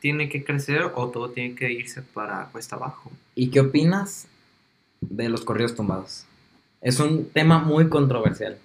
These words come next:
Speaker 1: <laughs> ¿Qué opino de los corridos tumbados? Pues yo opino que,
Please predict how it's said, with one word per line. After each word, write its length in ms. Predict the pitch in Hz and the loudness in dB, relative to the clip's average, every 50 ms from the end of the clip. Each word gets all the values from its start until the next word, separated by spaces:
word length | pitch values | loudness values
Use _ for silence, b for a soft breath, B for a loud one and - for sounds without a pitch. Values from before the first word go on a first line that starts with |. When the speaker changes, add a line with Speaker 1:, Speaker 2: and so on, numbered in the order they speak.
| _ _ - | _ _ -8
Speaker 1:
<laughs> 1600 | 135 135 - - - _ _ _ _ _ _ - 135 131 _ _ _ _ _ _ _ - - - _ _ _ _ _ _ _ - | -8 -8 -8 -10 -20 _ _ _ _ _ _ -16 -16 -16 _ _ _ _ _ _ _ -20 -20 -20 _ _ _ _ _ _ _ -2
¿Qué 60 | 139 | -2
opino 280 | 139 - 175 165 170 165 | 0 0 0 -2 0 0
de 60 | 147 | -2
los 260 | 127 120 113 - - | -2 -2 -4 -6 -10
corridos 460 | - - 117 117 120 123 131 139 135 | -8 -8 -6 -6 -4 -4 -4 -6 -6
tumbados? 500 | - 123 113 113 117 131 165 190 190 - - - | -6 -8 -4 -2 -2 -2 -2 -4 -8 -12 -12 -8
Pues 300 | 127 127 127 - - - | -8 -8 -8 -10 -10 -4
yo 180 | - 131 139 139 | -2 0 0 2
opino 520 | 147 151 151 139 143 143 143 156 156 143 | 2 0 -2 -2 -2 -4 -4 -4 -6 -2
que, 360 | - 147 131 117 113 101 - | 0 2 2 2 0 -2 -6